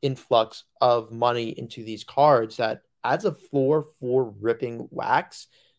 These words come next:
as well as, most importantly, bringing a lot of comwor-, commerce to local card shops,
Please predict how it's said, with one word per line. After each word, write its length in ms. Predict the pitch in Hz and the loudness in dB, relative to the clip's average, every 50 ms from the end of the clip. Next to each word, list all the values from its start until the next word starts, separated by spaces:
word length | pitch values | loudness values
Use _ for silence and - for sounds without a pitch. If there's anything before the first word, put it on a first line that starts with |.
| _ - | _ -2
as 180 | 139 135 117 120 | -2 -2 2 6
well 260 | 127 143 151 156 147 | 8 8 10 10 10
as, 160 | 131 123 110 120 | 8 8 6 4
most 240 | 127 127 127 - | 2 2 2 0
importantly, 680 | 120 110 - 190 214 202 175 151 139 131 131 127 123 - _ _ _ _ _ _ _ - | -6 -2 4 4 4 6 4 2 0 0 -2 -4 -6 -10 _ _ _ _ _ _ _ -8
bringing 380 | - 147 147 160 175 175 165 151 | -4 -2 0 0 0 0 0 0
a 60 | 135 | 4
lot 200 | 131 135 135 127 | 6 6 6 6
of 140 | 117 107 - | 4 0 -4
comwor-, 640 | - - - 143 139 135 131 120 117 113 110 - - _ | -8 -2 0 2 2 2 0 -2 -2 -2 -4 -6 -8 _
commerce 520 | - - 151 151 156 135 123 123 - - - _ _ _ _ _ _ _ - | -4 0 2 2 2 2 0 -4 -6 -8 -14 _ _ _ _ _ _ _ -8
to 440 | - - 151 151 147 143 135 131 - - | -4 -2 0 2 0 0 -2 -4 -4 -2
local 300 | 135 127 127 127 120 113 | 0 0 0 -2 -6 -4
card 260 | - 120 123 123 123 | 0 2 2 2 2
shops, 520 | - 127 107 110 107 - - - - - | 0 -4 -4 -4 -6 -12 -18 -20 -20 -20